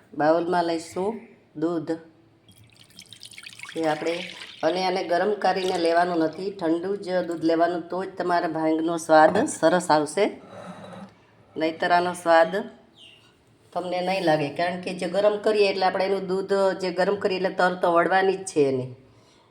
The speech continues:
એટલે એ તળ-, તળવાળું જે વળી જાય ને, પછી તમને ભાવે નહીં ભાંગે એમ. એટલા માટે આપણે ઠંડુ દૂધ લીધેલું છે.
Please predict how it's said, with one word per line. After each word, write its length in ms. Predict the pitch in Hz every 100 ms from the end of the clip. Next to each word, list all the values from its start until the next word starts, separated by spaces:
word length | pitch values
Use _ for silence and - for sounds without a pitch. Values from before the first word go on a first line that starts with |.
| -
એટલે 220 | 156 156
એ 180 | 170 165
તળ-, 520 | 175 185 190 190 190 - -
તળવાળું 520 | 175 185 196 190 196 190
જે 400 | 190 190 180 175
વળી 240 | 165 196
જાય 140 | 208 220
ને, 100 | -
પછી 200 | 180 185
તમને 360 | 196 185 185 - - _ - 113
ભાવે 340 | 160 160 170 185
નહીં 220 | 180 143
ભાંગે 300 | 139 135 131
એમ. 180 | 131 131 - - _ _ _ _ _ _ - _ 165
એટલા 240 | 165 175
માટે 280 | 165 156 160
આપણે 440 | 147 160 220 - - _ _ _ _ _ _ _ _ _ _ _ _ _ _ _ -
ઠંડુ 300 | 196 202 175
દૂધ 180 | 165
લીધેલું 420 | 160 151 151 147 147
છે. 180 | 185